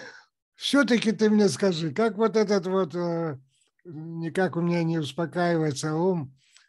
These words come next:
а, как вот эта частица и одновременно волна, э, квант и волна, э, всё-таки не имея материального,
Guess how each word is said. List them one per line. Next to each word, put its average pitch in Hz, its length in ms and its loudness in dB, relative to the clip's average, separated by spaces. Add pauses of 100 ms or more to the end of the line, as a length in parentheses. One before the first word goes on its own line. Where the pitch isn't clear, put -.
(120)
а, 139 260 -6
как 165 260 0
вот 175 180 0
эта 175 260 -2
частица 175 840 -2
и 156 120 -2
одновременно 160 880 -2
волна, 175 680 0 (600)
э, 131 400 -6
квант 147 460 -2
и 147 100 -4
волна, 147 680 -2 (600)
э, 127 380 -4
всё-таки 170 760 -2
не 170 240 2
имея 185 480 4
материального, 151 1300 -2